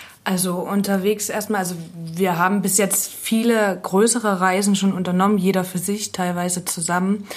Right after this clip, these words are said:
Und die Reise, äh, an sich und die Auseinandersetzung mit dem Fremden und das Suchen nach Herausforderungen und das Erweitern der persönlichen Grenzen ist oftmals ein Großteil unserer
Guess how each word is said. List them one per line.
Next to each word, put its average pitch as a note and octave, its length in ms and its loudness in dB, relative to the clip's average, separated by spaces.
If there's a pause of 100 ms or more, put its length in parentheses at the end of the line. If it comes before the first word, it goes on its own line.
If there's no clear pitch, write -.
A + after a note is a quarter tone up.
(260)
Und F#3 200 2
die F3+ 60 2
Reise, F#3 540 2
äh, F3+ 60 -2
an F3 480 0
sich G3 320 -2
und F3 200 -2
die F3 120 -2
Auseinandersetzung G3 920 0
mit F#3 140 2
dem E3 140 -2
Fremden G#3 540 0
und F3+ 220 0
das E3 160 0
Suchen F#3 300 0
nach E3 160 0
Herausforderungen F#3+ 1000 -2
und F3 280 -4
das D#3+ 140 0
Erweitern F#3+ 640 0
der F3+ 120 0
persönlichen F#3 640 0
Grenzen G3 580 -2 (360)
ist - 420 0
oftmals F#3 560 0
ein G3 180 2
Großteil F#3+ 840 0
unserer F3 520 -2